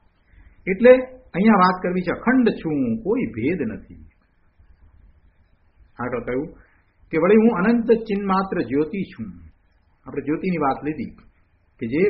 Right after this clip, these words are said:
ઉદ્યોત રૂપ હોય, જે ઉદયમાન હોય, એવી જ્ઞાન જ્યોત છું. સ્વભાવની શક્તિનું સ્વરૂપ જ અનંત છે. કેમ કે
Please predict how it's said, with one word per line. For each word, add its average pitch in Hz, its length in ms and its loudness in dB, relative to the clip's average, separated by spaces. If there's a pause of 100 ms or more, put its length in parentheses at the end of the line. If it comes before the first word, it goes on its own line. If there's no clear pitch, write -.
ઉદ્યોત 165 420 4
રૂપ 127 200 -6
હોય, 101 260 -10 (260)
જે 143 180 -4 (800)
ઉદયમાન 175 560 2
હોય, 101 280 -8 (1000)
એવી 185 300 -4 (100)
જ્ઞાન 139 380 -4 (120)
જ્યોત 175 360 -4
છું. 101 240 -20 (760)
સ્વભાવની 160 640 -4
શક્તિનું 180 420 -8
સ્વરૂપ 160 340 -8
જ 147 160 -6
અનંત 143 340 -8
છે. - 180 -20 (2250)
કેમ 170 180 -6
કે 175 140 -4